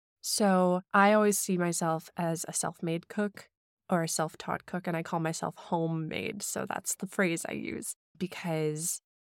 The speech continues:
it definitely didn't feel like food was a huge priority for us.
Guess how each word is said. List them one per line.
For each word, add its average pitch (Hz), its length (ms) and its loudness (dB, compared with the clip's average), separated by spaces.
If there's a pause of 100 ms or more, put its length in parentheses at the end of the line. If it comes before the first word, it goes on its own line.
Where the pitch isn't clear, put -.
(100)
it 185 140 0
definitely 180 640 2
didn't 160 440 -4
feel 156 300 -4
like 156 420 -8 (160)
food 180 220 4
was 170 140 0
a 170 40 -4
huge 160 300 -6
priority 170 520 -4
for 254 220 -2
us. 330 400 -4